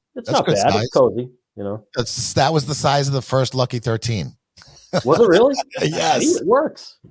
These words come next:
Speaker 2: Yeah. Yeah. Fuck yeah. Seven hundred.
Speaker 1: Yeah.
Speaker 2: That's wild.
Speaker 1: So I've got two rooms. I've got the, uh, the original shop, which I've turned into, like, a classroom. And,
Speaker 2: Right.
Speaker 1: um, and then the other shop is, uh, like, full on wood shop,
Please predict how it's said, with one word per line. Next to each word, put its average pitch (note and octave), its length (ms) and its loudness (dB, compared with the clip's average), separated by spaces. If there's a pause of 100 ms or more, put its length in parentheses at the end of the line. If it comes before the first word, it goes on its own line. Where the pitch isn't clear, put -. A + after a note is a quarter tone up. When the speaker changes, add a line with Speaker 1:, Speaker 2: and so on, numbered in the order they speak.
Speaker 2:
Yeah. D3 380 4 (280)
Yeah. B2+ 280 -4
Fuck A#2+ 340 -12
yeah. C#3+ 220 -6 (180)
Seven B2+ 260 -2
hundred. C#3+ 140 2
Speaker 1:
Yeah. F3 60 -2
Speaker 2:
That's - 300 -14
wild. B2 360 -2 (520)
Speaker 1:
So C3 240 4
I've A#2 60 -4
got C3 180 4
two G3 200 2
rooms. D3 340 4
I've A2 140 0
got A#2+ 240 2
the, A2 240 0
uh, F#2+ 160 2
the G#2 100 -2
original C#3 380 2
shop, A2+ 460 -2
which A2+ 200 0
I've G2+ 120 0
turned A#2 260 0
into, G#2+ 220 -2
like, G2 200 0
a F#2 60 -4
classroom. G#2 560 -6 (800)
And, G2+ 180 0
Speaker 2:
Right. F#2 160 0
Speaker 1:
um, E2 160 -8 (460)
and A2 120 -2
then G#2+ 140 2
the G#2 180 0
other A#2+ 160 0
shop G#2+ 440 0
is, F#2 200 -4
uh, F#2 280 0 (260)
like, F#2+ 220 -2
full A#2+ 240 2
on G2+ 240 0
wood F#2 180 -4
shop, - 320 -10